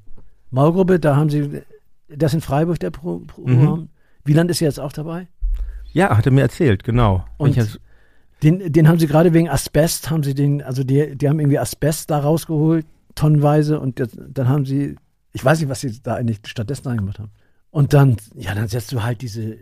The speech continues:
Speaker 1: diese Kopfhörer und diese t-, tollen Sachen auf, damit du nicht erstickst vor Lärm.
Speaker 2: Um nochmal zu Blumen zurückzukommen, das war die erste Band mit Andreas, mit Andreas Ness.
Speaker 1: Genau.
Speaker 2: Mit dem du ja sehr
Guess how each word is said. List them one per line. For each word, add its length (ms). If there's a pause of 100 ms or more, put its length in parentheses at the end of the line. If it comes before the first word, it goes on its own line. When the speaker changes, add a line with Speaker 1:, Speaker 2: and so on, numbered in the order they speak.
(160)
Speaker 1:
diese 220
Kopfhörer 460
und 100
diese 280 (240)
t-, 140
tollen 220
Sachen 160
auf, 180
damit 240
du 60
nicht 220 (340)
erstickst 400
vor 120
Lärm. 280 (800)
Speaker 2:
Um 200
nochmal 220
zu 120
Blumen 300
zurückzukommen, 480
das 120
war 100
die 100
erste 260
Band 320
mit 180
Andreas, 520
mit 120
Andreas 380
Ness. 340 (160)
Speaker 1:
Genau. 220 (140)
Speaker 2:
Mit 100
dem 140
du 60
ja 140
sehr 500